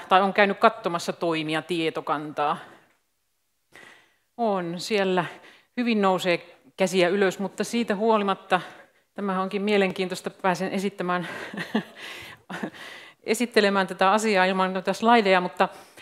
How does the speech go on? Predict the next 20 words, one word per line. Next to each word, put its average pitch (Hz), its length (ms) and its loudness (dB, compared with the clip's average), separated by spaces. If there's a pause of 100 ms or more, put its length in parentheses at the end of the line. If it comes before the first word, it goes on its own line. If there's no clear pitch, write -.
toimijatietokanta 247 840 4
on 208 120 2
siis, 208 440 -2 (460)
ää, 202 440 4 (1080)
toimintakyvyn, 208 880 0 (1000)
ää, 180 480 4
mittaamisen 202 640 4
ja 202 160 4
arvioinnin, 185 720 2 (320)
ää, 180 200 2
tämmönen 165 360 -2
kansallinen 180 580 0
asiantuntijaverkosto. 170 1080 -4 (1300)
Ja 175 120 -2
tota, 180 240 -2
niin 180 120 -2
sen, 185 260 -6
niin 190 80 -10
kuin - 100 -14 (260)
kuuli-, 208 340 -4